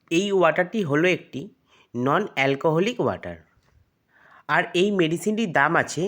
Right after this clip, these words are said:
নব্বই টাকা। এবার আমরা আলোচনা করব উডওয়ার্ডস গ্রিপ ওয়াটারটির কাজ নিয়ে। তো মেডিসিনটি শুধুমাত্র বাচ্চাদের ক্ষেত্রেই ব্যবহার করা হয়ে থাকে।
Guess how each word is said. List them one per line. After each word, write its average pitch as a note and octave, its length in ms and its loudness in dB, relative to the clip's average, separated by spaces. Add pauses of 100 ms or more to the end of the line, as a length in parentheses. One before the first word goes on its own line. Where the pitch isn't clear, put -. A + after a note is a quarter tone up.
(480)
নব্বই D3 460 2
টাকা। A#2 320 -4 (800)
এবার E3+ 280 4
আমরা G#3+ 240 2
আলোচনা C#3+ 380 2
করব A2 280 -4 (640)
উডওয়ার্ডস D#3 540 2 (340)
গ্রিপ F3 260 -2
ওয়াটারটির E3 640 0 (220)
কাজ E3 220 4 (140)
নিয়ে। F2 260 -8 (880)
তো F3+ 80 0
মেডিসিনটি F3+ 680 0 (500)
শুধুমাত্র G3+ 640 0 (300)
বাচ্চাদের D3 420 -2
ক্ষেত্রেই F3 360 -4
ব্যবহার C3+ 340 2
করা F#3 220 2
হয়ে B2+ 300 0
থাকে। E2+ 240 -12